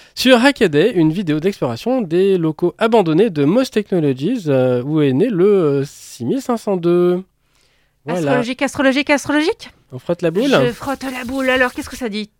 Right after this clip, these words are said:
Speaker 2: Technophile. Mince, je me suis coupée avec la Péritel.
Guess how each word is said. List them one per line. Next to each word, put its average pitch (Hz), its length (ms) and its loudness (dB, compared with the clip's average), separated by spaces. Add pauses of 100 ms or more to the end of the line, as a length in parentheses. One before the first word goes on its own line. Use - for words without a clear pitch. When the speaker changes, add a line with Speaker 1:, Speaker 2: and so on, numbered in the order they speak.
Speaker 2:
Technophile. 262 880 0 (580)
Mince, 330 380 2
je 330 300 4
me 320 80 4
suis - 220 -6
coupée 339 260 -2
avec 277 340 4
la 269 120 2
Péritel. 262 640 4